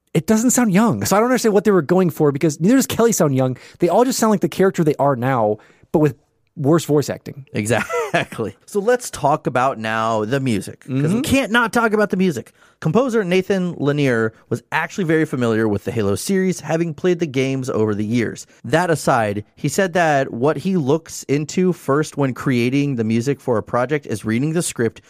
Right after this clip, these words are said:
Speaker 2: and figuring out who the characters are and learning more about it. He was drawn in by the emotional and gritty nature of the script.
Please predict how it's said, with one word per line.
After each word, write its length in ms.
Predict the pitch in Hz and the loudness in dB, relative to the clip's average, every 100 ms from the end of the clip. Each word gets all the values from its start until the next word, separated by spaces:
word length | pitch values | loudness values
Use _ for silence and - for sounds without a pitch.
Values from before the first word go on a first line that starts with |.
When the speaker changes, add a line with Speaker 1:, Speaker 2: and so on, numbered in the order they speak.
| _ | _
Speaker 2:
and 160 | - 117 | -8 -6
figuring 460 | - 208 180 170 151 | -2 -2 0 -2 0
out 260 | 143 139 | 0 0
who 140 | 110 135 | -2 -2
the 100 | 127 | -2
characters 440 | - 110 101 104 | -2 -2 -2 -2
are 320 | 113 143 143 - | 0 0 0 -2
and 140 | 117 | -2
learning 240 | 110 104 107 | -2 -2 -2
more 160 | 104 | -2
about 400 | 147 - 123 110 | -2 -2 0 -2
it. 140 | - - | -4 -4
He 120 | 165 | 0
was 180 | 151 123 | 2 2
drawn 380 | 147 175 196 185 | 0 2 2 0
in 400 | 160 156 160 131 | 0 0 -2 -2
by 260 | 139 139 | -2 -2
the 280 | 127 131 131 | -2 -2 0
emotional 500 | 117 127 131 139 151 | -2 0 0 0 -2
and 120 | 127 113 | -2 -2
gritty 280 | 110 107 | -4 -4
nature 460 | 101 101 92 104 - | -4 -4 -4 -6 -4
of 360 | 101 104 98 110 | -4 -4 -4 -6
the 100 | 107 | -6
script. 460 | - - 98 73 | -6 -6 -6 -6